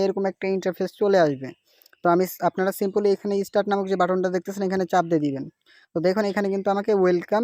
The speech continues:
জানাইছে, ঠিক আছে? আমি এই বটে আগে থেকে ছিলাম, তার জন্য আমার এখানে বলতেছে, "Already you are in the bot।" তো আপনাদের এখানে এমনটা শো করবে না। তো এখানে দেখেন,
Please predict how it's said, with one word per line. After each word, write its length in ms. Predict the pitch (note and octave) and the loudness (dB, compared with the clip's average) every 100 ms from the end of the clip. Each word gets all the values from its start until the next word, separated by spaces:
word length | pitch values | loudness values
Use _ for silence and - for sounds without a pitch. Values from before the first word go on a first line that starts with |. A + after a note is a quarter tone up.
| B3+ | -2
জানাইছে, 400 | - F3 E3+ D#3 C#3+ | 0 2 2 0 -4
ঠিক 160 | E3+ G#3+ | -6 -8
আছে? 160 | - D#3 | -8 -2
আমি 160 | E3 | 2
এই 80 | F3 | 2
বটে 200 | F3+ F3+ | 2 0
আগে 180 | F3 F3 | 0 -2
থেকে 180 | F#3 G3 | -6 -8
ছিলাম, 180 | A3 A3+ | -6 -4
তার 120 | G3+ | -4
জন্য 120 | F#3 | -2
আমার 140 | F3+ F3+ | 0 0
এখানে 140 | F#3 F3 | -2 -2
বলতেছে, 280 | E3 E3 G#3 | -4 -4 0
"Already 340 | F3+ E3+ F3 | 0 0 0
you 120 | F3 | 2
are 140 | E3+ E3 | 0 0
in 60 | E3 | 0
the 60 | E3 D#3 | 0 -2
bot।" 160 | C3 _ _ _ _ _ | -6 _ _ _ _ _
তো 40 | F3+ | -2
আপনাদের 240 | E3+ F#3 G3 | 0 0 -2
এখানে 180 | G#3 A3 | 0 2
এমনটা 280 | G3 F#3 F#3 | 2 0 0
শো 120 | F#3+ | -2
করবে 220 | E3+ D#3 | 0 0
না। 80 | C#3+ C#3 | -2 -2
তো 60 | F#3 | -2
এখানে 260 | F3+ G3+ | 0 -2
দেখেন, 300 | F#3 D#3+ G3+ | -2 -2 -4